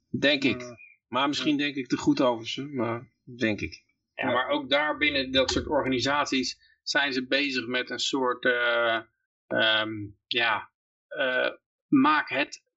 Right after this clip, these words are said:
Speaker 3: very, heel erg compliant. Zorg dat er alleen maar compliant lui zit. Het ziekenhuis, iedereen die niet wilde vaccineren, is daaruit geknikkerd. Dus wat er overblijft,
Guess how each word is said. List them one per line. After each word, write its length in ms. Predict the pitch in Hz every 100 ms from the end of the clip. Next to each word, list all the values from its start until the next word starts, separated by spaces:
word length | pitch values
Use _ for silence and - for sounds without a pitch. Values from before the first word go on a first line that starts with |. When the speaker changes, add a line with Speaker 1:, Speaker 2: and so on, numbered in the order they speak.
| - -
Speaker 3:
very, 260 | 160 143 120
heel 320 | - 143 156
erg 180 | 131 123
compliant. 680 | - 131 156 139 110 101 -
Zorg 280 | - 151 -
dat 160 | 135
er 100 | 139 135
alleen 200 | 139 151
maar 100 | 131
compliant 480 | 135 - 151 131
lui 220 | 135 131 107
zit. 200 | 98 _ _ - _
Het 160 | 131
ziekenhuis, 480 | - 226 131 139 160
iedereen 400 | 170 156 143 143
die 140 | 135 135
niet 320 | 170 170 _ _ _
wilde 280 | 147 143 127
vaccineren, 600 | 143 135 151 147 139 139
is 100 | 147
daaruit 260 | 139 127 127
geknikkerd. 500 | 127 131 120 113 107
Dus 120 | 110
wat 200 | 131 127
er 100 | 139
overblijft, 640 | 170 170 127 113 117 -